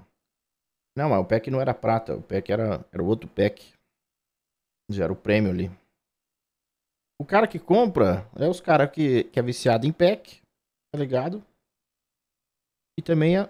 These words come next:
o cara que compra é aquele cara, tipo assim, pô, tá faltando só um jogador. Pô, eu tenho dez, tá faltando dois jogadores. Aí, tipo assim, pô, não vou deixar de fazer por causa de dois jogadores, vou comprar.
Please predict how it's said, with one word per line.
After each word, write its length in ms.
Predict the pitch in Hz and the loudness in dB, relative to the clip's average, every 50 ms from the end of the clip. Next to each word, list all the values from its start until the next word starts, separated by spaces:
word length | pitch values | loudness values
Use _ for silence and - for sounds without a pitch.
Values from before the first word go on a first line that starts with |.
| _ _ - | _ _ -14
o 80 | 156 | -14
cara 220 | - - 160 160 151 | -8 -2 -2 -2 -2
que 100 | - 160 | -2 -4
compra 320 | - 170 165 170 190 190 | 2 2 2 4 4 2
é 20 | |
aquele 180 | 180 180 180 175 | 2 2 0 0
cara, 200 | 180 180 175 175 | 4 4 4 4
tipo 160 | 175 - 185 | 4 4 2
assim, 300 | 175 - - 180 165 143 | 2 4 6 6 6 6
pô, 180 | - - 190 180 | 4 4 2 4
tá 140 | 185 160 - | 4 4 4
faltando 340 | - 160 156 - 175 170 | 6 4 6 6 6 4
só 180 | 156 - - 180 | 4 6 6 6
um 180 | 185 208 226 202 | 6 8 6 6
jogador. 640 | 208 208 202 196 156 135 139 143 127 113 104 - - _ _ _ _ _ _ _ - | 6 6 6 6 6 8 8 8 8 6 4 0 -14 _ _ _ _ _ _ _ -2
Pô, 80 | 185 196 | 2 2
eu 60 | 170 | 2
tenho 200 | 175 165 180 185 | 4 4 4 4
dez, 380 | 170 151 143 139 135 123 - - | 6 6 8 8 8 6 4 2
tá 80 | 131 | -2
faltando 360 | - 143 135 - 160 156 135 | 0 0 4 4 4 4 6
dois 200 | 127 156 190 208 | 6 8 8 8
jogadores. 680 | 180 180 156 135 120 117 117 107 98 101 - - - _ _ _ _ _ _ _ _ _ _ - | 8 6 6 4 4 6 4 4 2 0 -4 -10 -20 _ _ _ _ _ _ _ _ _ _ -2
Aí, 120 | 110 110 | -2 -2
tipo 160 | 110 - - 135 | -2 -2 -8 -8
assim, 260 | - - 135 123 117 | -4 -2 -2 -2 -2
pô, 220 | - - 226 196 | -4 -4 -2 0
não 80 | 175 185 | 0 2
vou 100 | 214 214 | 2 4
deixar 240 | 196 175 - 180 170 | 2 4 2 2 -2
de 80 | 165 | -2
fazer 340 | - - 160 156 127 143 165 | 0 0 2 2 4 2 0
por 80 | 165 - | 0 0
causa 140 | 160 151 | -2 -2
de 80 | 147 135 | 0 0
dois 140 | 143 147 143 | -2 0 2
jogadores, 460 | 151 147 156 143 127 117 120 117 113 | 2 2 2 2 4 4 2 2 2
vou 120 | 131 139 | 2 0
comprar. 560 | 143 - 180 175 175 151 139 127 123 - _ | 0 2 -2 0 2 2 2 2 0 -2 _